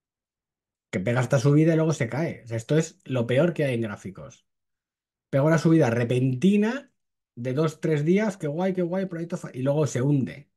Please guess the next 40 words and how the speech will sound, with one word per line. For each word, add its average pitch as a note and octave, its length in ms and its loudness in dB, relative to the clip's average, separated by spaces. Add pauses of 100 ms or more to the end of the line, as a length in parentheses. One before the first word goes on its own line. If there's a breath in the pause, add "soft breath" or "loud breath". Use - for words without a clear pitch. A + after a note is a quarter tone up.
(140)
O - 100 -18
sea, - 160 -18
es B2+ 160 -6
su-, - 240 0
suena G#3+ 420 0
a C3 140 -6
"nos B2 200 -4
estás B2 440 -6
tomando G3 440 -2
el B2 120 -2
pelo". G2 280 -12 (1300)
Porque F#2 220 -10 (140)
lo G#2+ 240 -10
que - 240 -4
te B2 280 0
toca F#3+ 280 4
ahora G3 180 4
es G3 80 -2
empezar D#3+ 340 -4
a F3+ 40 0
subir. D#3+ 300 -2
O - 20 -4
sea, B2 220 -6
si - 220 0
pierde G#3+ 340 2
el D#3+ 80 2
cero C3 260 -2
veinte, D3+ 580 -6
volveremos B2 580 -2
otra E3 200 -2
vez D#3 140 0
a D3 60 -2
esta C#3+ 180 -6
zona C#3 320 -6
de A#2 260 -2
mierda F#3+ 520 2
que C#3 100 -4
ha - 20 -2
estado D3+ 300 -4
años. F#2+ 480 -8